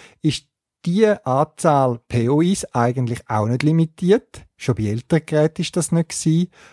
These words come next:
sondern nur limitiert durch den zur Verfügung stehenden Speicher. Ich lade also meine zwanzigtausend Caches als normale G P X-Datei aufs Gerät und mit zwei, drei Mausklicks mehr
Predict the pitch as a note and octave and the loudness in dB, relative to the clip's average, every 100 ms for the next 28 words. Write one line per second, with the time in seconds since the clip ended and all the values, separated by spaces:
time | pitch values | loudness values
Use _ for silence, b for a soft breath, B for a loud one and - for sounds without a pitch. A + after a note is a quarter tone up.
0 | b C#3 B2 B2 D3+ D#3+ D#3+ D#3 A#2 C3 | b 0 2 2 2 4 2 0 0 -2
1 | - C#3 C3 C3+ D3+ C3 A2+ G#2+ C#3 - | -2 -4 -2 -2 -2 -2 -2 -2 -4 -2
2 | A2+ A#2 C3 - B2 G#2+ G2+ - F2+ _ | 0 0 -2 -2 0 0 -2 -10 -14 _
3 | _ _ _ B B B F3+ A#3 G#3+ D#3+ | _ _ _ B B B 0 2 4 2
4 | D#3 C3+ C3 B2 B2 A2+ - C3 C3+ - | 4 2 2 2 0 0 -2 0 0 0
5 | B2 A2 G#2+ - - C3 F3 - - - | -2 -2 -6 -12 -4 0 0 -2 -6 -4
6 | B2 - A2 G#2+ B2+ - - C3 - E3+ | -4 0 0 0 0 0 0 -2 0 -2
7 | F3 - G3 - F#3 G3 A#3+ B B B | 0 0 0 2 2 2 -2 B B B
8 | E3+ - D#3+ D3 G3+ - - - b b | -8 -4 0 2 2 -2 -14 -20 b b
9 | b D3+ G3+ C#4 - C#3 C3 B2+ A#2+ B2 | b 2 2 2 -4 -8 -6 -2 0 0
10 | A#2+ A#2+ B2+ - - A#2 - - A#2 C3 | 0 0 -2 -4 -4 -4 -4 -2 0 2